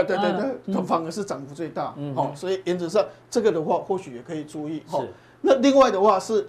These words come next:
Speaker 1: 疫苗，因为哦，
Speaker 2: 嗯。
Speaker 1: 现在美国哦讲的说，说八月二十七号大规模，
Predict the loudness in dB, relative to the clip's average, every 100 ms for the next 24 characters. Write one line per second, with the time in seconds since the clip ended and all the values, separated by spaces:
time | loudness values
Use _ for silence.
0 | 0 0 0 -2 -6 2 4 4 0 -6
1 | -12 -10 -2 2 6 8 8 4 -4 -4
2 | 0 0 0 0 -2 -2 -6 -4 -2 0
3 | 2 2 4 4 4 0 -4 -6 0 0
4 | 0 -2 -2